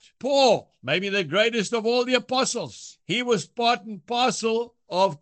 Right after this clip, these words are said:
killing the first martyr in the New Testament, Stephen. That's right. He was the instigator. He was holding all their coats while they were stoning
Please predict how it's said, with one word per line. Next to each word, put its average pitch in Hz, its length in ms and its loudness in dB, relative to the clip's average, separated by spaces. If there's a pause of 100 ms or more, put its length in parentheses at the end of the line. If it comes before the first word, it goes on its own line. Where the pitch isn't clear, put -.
killing 247 540 0 (180)
the 170 240 -2
first 240 680 0 (160)
martyr 180 760 0
in 165 160 -8
the 170 100 -6
New 185 200 -4
Testament, 240 760 -2
Stephen. 285 580 0 (200)
That's 160 300 -2
right. 254 240 2
He 202 160 0
was 269 240 -2
the 254 220 -4
instigator. 262 720 0
He 175 160 -2
was 233 220 -4
holding 240 440 -2
all 233 360 -2
their 214 400 -2 (140)
coats 233 680 0
while 196 420 0
they 208 160 2
were 185 180 -4
stoning 226 840 0